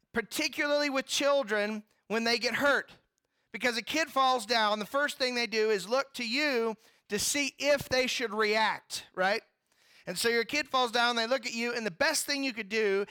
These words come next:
is marginalize the boo-boo, right? M-,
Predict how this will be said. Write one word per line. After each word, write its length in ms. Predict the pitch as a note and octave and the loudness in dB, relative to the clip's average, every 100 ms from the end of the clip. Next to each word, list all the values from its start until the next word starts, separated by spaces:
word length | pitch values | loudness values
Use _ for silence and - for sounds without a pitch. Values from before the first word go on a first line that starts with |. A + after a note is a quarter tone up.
| - | -6
is 220 | G#3+ G3 | -2 -2
marginalize 920 | F3+ G#3+ C#4+ C#4 B3+ A#3+ A#3 A3 A3 G3+ | -2 0 2 2 -2 0 2 2 2 0
the 100 | G3+ | -2
boo-boo, 480 | G#3+ G3 D#3+ C#3 A#2 _ _ _ _ | 0 0 -2 -4 -8 _ _ _ _
right? 240 | F#3 G3+ A3 _ _ _ _ _ - | -2 0 0 _ _ _ _ _ -20
M-, 80 | - | -6